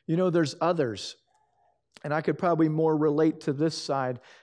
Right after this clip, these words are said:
of, of in my past, where there's things that I regret. There were missteps and bad decisions that I made that hurt me, hurt the people around me,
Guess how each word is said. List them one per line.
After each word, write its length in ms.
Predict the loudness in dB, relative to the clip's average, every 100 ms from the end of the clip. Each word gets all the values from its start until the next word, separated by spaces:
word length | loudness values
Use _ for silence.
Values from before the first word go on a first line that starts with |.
| -6
of, 180 | -4 -4
of 220 | -4 -4
in 120 | -4
my 220 | -2 -2
past, 480 | -4 -6 -6 -6 -6
where 100 | -4
there's 300 | -2 -2 -4
things 460 | -2 -2 -2 -6 -10 -20 _ -4
that 120 | -2
I 320 | 0 -2 -4 -6
regret. 560 | -8 -6 -6 -6 -8 _ _ _ _ _ _ _ _ _ _ _ _ _
There 140 | -2 2
were 120 | 2
missteps 920 | 0 0 -2 -2 -4 -4 -4 -8 -14 -16 _ -8
and 240 | -8 -4
bad 320 | -2 -2 -2
decisions 760 | -4 -4 -4 -6 -6 -8 -8 -4
that 180 | -2
I 140 | -2 -4
made 420 | -4 -4 -6 -10 _ _ -6
that 140 | -6
hurt 340 | -4 -4 -4 -6
me, 320 | -6 -4 -8 -14 _ _ _
hurt 280 | -4 -4 -6
the 60 |
people 420 | -6 -4 -4 -4
around 380 | -4 -4 -4 -6
me, 240 | -6 -8